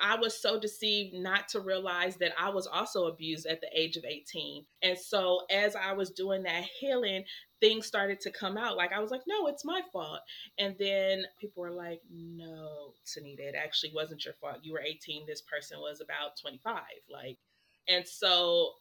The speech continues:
that was another thing where I was like, "Wow, like, this narrative that I told myself and this secret that I tried to hide, it was actually killing me because I wasn't using my own voice." And I picked up different things, mechanism to try to protect myself.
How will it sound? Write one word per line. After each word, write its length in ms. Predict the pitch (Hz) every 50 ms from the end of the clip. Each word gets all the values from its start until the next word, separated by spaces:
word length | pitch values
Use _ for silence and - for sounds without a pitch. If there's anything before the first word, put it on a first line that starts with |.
| _ _ _ 175 -
that 220 | 226 226 233 233
was 140 | 240 233 233
another 380 | 214 202 196 208 233 254 240
thing 240 | 240 247 202 196 196
where 100 | 190 185
I 60 | 185
was 120 | 185 180 -
like, 220 | 175 151 - - - - _
"Wow, 560 | - 156 160 175 196 208 196 185 165 156 156 156
like, 360 | 160 156 156 151 151 143 - - - - - _ _ _ _ _ _ _ - 170
this 220 | - 220 220 220 220
narrative 500 | 190 185 180 190 208 220 214 202 185 185
that 120 | 185 170 170
I 120 | 170 175
told 360 | 175 - - 208 208 214 208
myself 640 | 190 170 165 175 - - 185 160 151 151 156 160 156 - -
and 260 | 170 175 165 165 165 165 - - - _ -
this 300 | 185 196 185 190 - -
secret 480 | - - 233 220 - - 196 180 165
that 100 | 170 175 170
I 100 | 160 175
tried 380 | 170 - - 214 196 190 190
to 60 | - 165
hide, 460 | 151 - - 202 208 226 214 185 -
it 80 | 202
was 160 | 196 185 170 -
actually 360 | 156 196 208 - - - 160 -
killing 420 | - - - 294 294 302 269 220
me 140 | 190 180 185
because 280 | 190 190 - 240 214 202 - -
I 60 | 208
wasn't 380 | 214 233 220 208 196 175 170 180
using 260 | 202 208 196 196 185
my 140 | 175 165 - -
own 280 | - 170 185 208 196 175 -
voice." 520 | 147 143 - 110 117 120 - - - - _ - - - - - - -
And 120 | 165 165
I 120 | 170 175 214 -
picked 280 | - - 269 247 - -
up 200 | 208 196 185 170
different 400 | 196 208 202 - 190 190 196 -
things, 460 | - 196 190 190 185 185 185 - - 175
mechanism 640 | 180 190 185 190 - 190 185 185 185 185 190 180 175
to 120 | - 185 175
try 200 | - - 185 175
to 80 | 175
protect 480 | - - 170 160 - - 208 202 208 -
myself. 520 | 202 165 165 165 - - 170 156 160 165